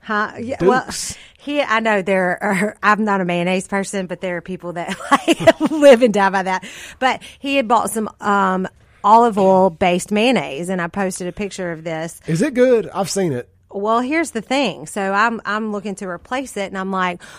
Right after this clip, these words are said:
Speaker 1: "Well, let me see what else is in here." So I, as I always do, turn over and look at the ingredients.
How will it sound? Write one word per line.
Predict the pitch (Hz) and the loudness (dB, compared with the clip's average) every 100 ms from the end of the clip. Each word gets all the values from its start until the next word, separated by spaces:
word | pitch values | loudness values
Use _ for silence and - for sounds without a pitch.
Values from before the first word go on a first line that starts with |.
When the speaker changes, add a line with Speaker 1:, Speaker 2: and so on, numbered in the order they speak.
| - | -12
Speaker 1:
"Well, | - 285 | -4 0
let | 415 | 2
me | 440 | 0
see | 294 - 233 | -2 -2 0
what | 196 170 | 2 2
else | 175 185 - | 2 0 -4
is | 170 | -6
in | 170 156 | -4 -2
here." | 165 160 - 180 165 | -2 -4 -8 -14 -10
So | 196 | -4
I, | 180 220 247 - | 2 6 6 4
as | 190 208 | -2 -2
I | 220 220 | 0 2
always | 214 214 202 190 180 | 4 4 4 2 -2
do, | - 165 165 | -6 -6 -6
turn | 160 202 202 | -4 -2 0
over | 190 185 | -2 -4
and | 180 | -6
look | 180 185 | -8 -12
at | 170 | -14
the | 175 | -12
ingredients. | 165 160 175 170 156 - | -12 -10 -10 -8 -10 -12